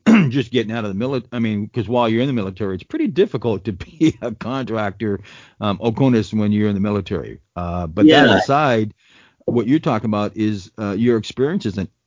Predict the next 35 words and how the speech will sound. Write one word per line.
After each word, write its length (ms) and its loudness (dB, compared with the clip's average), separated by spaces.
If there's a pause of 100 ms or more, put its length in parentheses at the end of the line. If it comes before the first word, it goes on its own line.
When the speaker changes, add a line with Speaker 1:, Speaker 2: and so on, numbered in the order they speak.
Speaker 1:
everything 680 0
that 160 0
you 260 2
learned 600 -2 (680)
up 180 -2
to 100 -4
that 280 -4
point 540 -2 (300)
brought 320 0
you 80 0
to 120 -2
where 240 2
you 160 2
were. 380 0
So, 460 -2
you 180 -6
know, 160 -4
which 320 0
I 140 4
think 180 0
is 140 0
an 80 -2
important 580 -4
thing, 360 -4
and, 200 -8
and 140 -6
I'll 80 -2
make 160 2
this 160 -2
a 80 -2
very 260 2
brief 300 -2
tangent, 340 0
but 200 -6
so, 280 -4